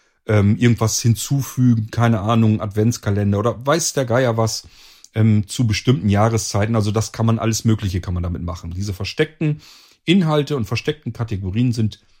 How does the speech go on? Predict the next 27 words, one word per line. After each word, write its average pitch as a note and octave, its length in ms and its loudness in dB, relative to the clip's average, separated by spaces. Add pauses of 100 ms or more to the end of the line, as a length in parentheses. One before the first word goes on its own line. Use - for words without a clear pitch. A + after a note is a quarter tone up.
(100)
eine A2+ 100 -4
ganz A2+ 220 0
feine, A2 360 -2
praktische G2+ 440 -8
Sache. D3+ 380 -2 (960)
Erstmal D3+ 400 2
habt C#3 160 0
ihr A#2+ 80 4
da A2 100 4
soweit A2 280 2
nichts - 180 -8
mit - 140 -2
zu - 80 -10
tun. F#3+ 340 0
Der A2 160 0
Vorgang D3+ 680 2
als G2+ 180 -6
solches C3 400 -2
ist A#2 200 -8
genau A#2+ 300 0
identisch A#2 460 -2
mit G#2 140 -2
den G2 120 -4
öffentlichen D3 540 -4
Inhalten. A#2 420 -6
Das G2+ 160 -6
heißt, A2 440 -4